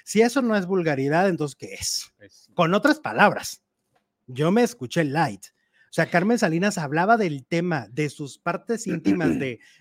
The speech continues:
Speaker 1: de Libertad, sin pudor. Entonces, ¿cómo me vienes a decir ahora que Wendy es muy vulgar y tú te reías de los chistes que te hacía Carmen Salinas
Speaker 2: Pero es que luego
Speaker 1: de
Speaker 2: se nos,
Speaker 1: tus, de tus
Speaker 2: luego
Speaker 1: órganos?
Speaker 2: se nos olvida nuestra conveniencia, todo lo,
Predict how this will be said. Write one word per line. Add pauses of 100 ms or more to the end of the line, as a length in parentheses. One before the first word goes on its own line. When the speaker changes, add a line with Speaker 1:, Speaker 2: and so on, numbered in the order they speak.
Speaker 1:
de
Libertad, (520)
sin
pudor. (240)
Entonces, (380)
¿cómo
me
vienes
a
decir
ahora
que
Wendy
es
muy
vulgar
y
tú
te
reías
de
los
chistes
que
te
hacía
Carmen
Salinas
Speaker 2:
Pero
es
que
luego
Speaker 1:
de
Speaker 2:
se
nos,
Speaker 1:
tus,
de
tus
Speaker 2:
luego
Speaker 1:
órganos?
Speaker 2:
se
nos
olvida
nuestra
conveniencia,
todo
lo,